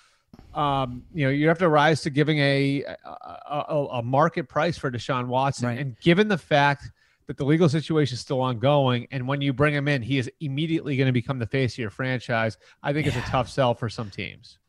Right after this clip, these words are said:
Speaker 2: Uh, so Carolina has Tepper, right? The
Speaker 1: Yeah.
Speaker 2: billionaire young dude, uh, what, hedge fund guy, like, a
Speaker 1: Yeah.
Speaker 2: private equity, like,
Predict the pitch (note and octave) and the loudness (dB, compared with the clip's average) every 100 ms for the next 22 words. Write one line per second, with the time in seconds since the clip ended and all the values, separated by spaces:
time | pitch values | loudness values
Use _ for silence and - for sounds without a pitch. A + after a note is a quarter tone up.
0 | - E3 C#3+ C#3+ C#3+ - E3+ G3+ A3+ A3 | 4 8 8 8 6 4 4 8 8 10
1 | F3+ F3+ D#3 D#3+ C#3 - F3 - A#2+ G#2+ | 8 8 6 4 2 2 2 4 4 6
2 | A#2+ C3 - F#2+ C#3 C#3 C#3+ C3+ C3 C3 | 4 4 2 6 8 10 8 6 6 8
3 | C3 A#2+ B2+ C3 A#2+ B2 B2 B2 A#2+ A2+ | 6 6 6 6 6 6 8 8 6 2
4 | F2+ G#2 G2+ G2 F#2+ B2+ A2+ - E3 - | 0 2 2 2 2 2 2 4 0 4
5 | F3+ E3 D#3+ D3 D3 D3 B2 - B2+ - | 6 8 8 8 10 8 6 4 6 8
6 | E3 D#3 D#3 - D#3 D3 C#3 | 8 8 6 8 8 8 6